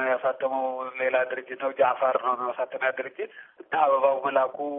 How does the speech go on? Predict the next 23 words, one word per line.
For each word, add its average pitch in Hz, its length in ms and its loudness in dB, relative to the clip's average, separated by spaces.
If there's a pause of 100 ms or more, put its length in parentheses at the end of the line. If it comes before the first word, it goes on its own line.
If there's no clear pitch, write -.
(260)
ናቸው 135 300 0
ያቀናበሩት። 135 640 0
እኔ 147 100 -10
እንኳን 135 280 2
አይደለሁም 135 400 0
የማስመርቀው። 151 720 0 (340)
እኔ 151 140 -6
ተ-፣ 165 160 -2
እንደ 160 180 0
ተጋባዥ 156 380 2
እንግዲህ 151 340 -4
ነው። - 100 -2
በብሔራዊ 143 460 0
ቲያትር 139 380 -4 (340)
ነገ 139 220 -6
አስራ 135 220 -2
አንድ 139 160 0
ሰዓት 139 240 -2
ተኩል - 260 -18
ጀምሮ 127 300 -12 (520)
ምረቃ 123 400 -6
ይካሄዳል። 123 500 -4 (180)
ያው - 140 -8